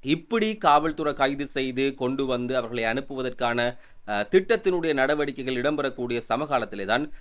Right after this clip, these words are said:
நிறைய மனிதாபிமானிகளும் இல்லாமல் இல்லை என்பதை தெரிவிக்கக்கூடிய சில சம்பவங்கள் அங்கே பதிவாகி இருக்கிறது. குறிப்பா இப்ப உபய வந்து கைது செய்து வருவினம் அல்லது தலைமறைவாக இருக்கக்கூடிய ஆக்களை வந்து பிடிச்சு கொண்டு வந்து ஒரு இடத்துல வச்சு குறிப்பிட்ட அளவானவர்கள் சேர்ந்ததுக்கு பிறகு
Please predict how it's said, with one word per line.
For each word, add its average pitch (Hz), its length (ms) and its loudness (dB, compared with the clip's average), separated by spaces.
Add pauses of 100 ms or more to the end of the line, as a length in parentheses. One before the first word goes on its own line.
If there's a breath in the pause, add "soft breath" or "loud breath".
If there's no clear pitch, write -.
(140 soft breath)
நிறைய 240 340 4
மனிதாபிமானிகளும் 156 960 0
இல்லாமல் 143 600 0
இல்லை 139 300 0
என்பதை 131 400 -2
தெரிவிக்கக்கூடிய 131 680 -2
சில 135 280 -4
சம்பவங்கள் 123 680 -2
அங்கே 160 420 -2
பதிவாகி 120 560 -2
இருக்கிறது. 117 420 -10
குறிப்பா 135 320 -2 (360 loud breath)
இப்ப 131 260 4
உபய 143 280 6
வந்து 143 320 2
கைது 135 260 -2
செய்து 117 240 0
வருவினம் 107 400 -2 (880)
அல்லது 135 240 0
தலைமறைவாக 143 600 4
இருக்கக்கூடிய 123 340 -2
ஆக்களை 113 180 -2
வந்து 127 220 -6
பிடிச்சு 117 220 -6
கொண்டு 98 180 -6
வந்து 98 220 -4 (320 loud breath)
ஒரு 151 160 6
இடத்துல 170 240 4
வச்சு 147 260 0
குறிப்பிட்ட 180 360 2
அளவானவர்கள் 139 440 0
சேர்ந்ததுக்கு 120 340 -2
பிறகு 107 340 -4